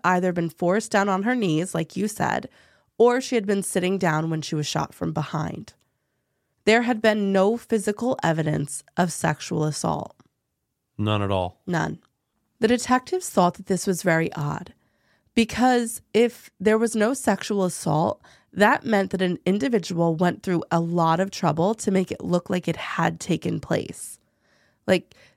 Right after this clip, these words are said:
Speaker 1: they had posed Sandy's body in a way that was very exposing and made it look like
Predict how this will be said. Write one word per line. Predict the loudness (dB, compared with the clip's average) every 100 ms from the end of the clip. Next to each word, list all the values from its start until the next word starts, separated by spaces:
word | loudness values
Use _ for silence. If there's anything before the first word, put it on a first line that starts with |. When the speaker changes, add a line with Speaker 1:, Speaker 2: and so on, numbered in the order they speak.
| _
Speaker 1:
they | 0 2 4
had | 2 0 -2
posed | -8 -2 2 2 2 -2 -8 -14 -20
Sandy's | -6 -2 0 0 -2
body | 2 2 2 0 -2
in | -4
a | -2
way | -2 0 0 0
that | 2 0 0 -6 _ _ _ _ _ _ _ _ _ _ _ _
was | -2 2
very | 4 2
exposing | 0 -6 -4 -2 0 0 0 0 -6 -12 -20 _ 2
and | 4 4 2
made | 0 0
it | -2
look | -2 -2 0
like | 0 0 0 -10